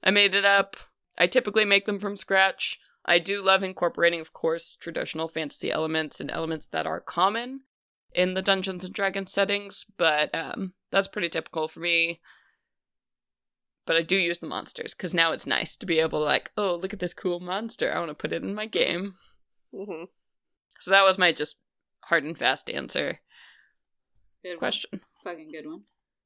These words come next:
Speaker 1: I think we're getting close to the end of the question list, guys.
Speaker 3: Yeah, let's do it. You guys wanna, like, shoot for finishing those questions and then call it a night?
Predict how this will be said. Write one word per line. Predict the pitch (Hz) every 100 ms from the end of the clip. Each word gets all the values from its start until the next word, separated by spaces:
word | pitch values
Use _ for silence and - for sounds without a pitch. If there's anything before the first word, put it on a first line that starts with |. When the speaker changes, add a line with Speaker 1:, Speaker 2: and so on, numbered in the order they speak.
| _ _ _ _ _ - -
Speaker 1:
I |
think | 165 - 214 392 -
we're | 294 233 202 180 - _ -
getting | 190 226
close | - 156 -
to | 175
the | 147
end | 170 180
of |
the | -
question | 165 233 - 180 -
list, | - -
guys. | - 226 - -
Speaker 3:
Yeah, | 220 427 - -
let's | 240 240
do | 226 285
it. | 277 -
You | 190 202
guys | 196
wanna, | 202 202 202 196
like, | 190 185 185 180
shoot | - 196 190
for | 185
finishing | - 190 185 190
those | 185 185
questions | 190 185 - 220 285 294 -
and | - 185
then | 196 -
call | 196 185
it | 180
a |
night? | 185 185 180 185 247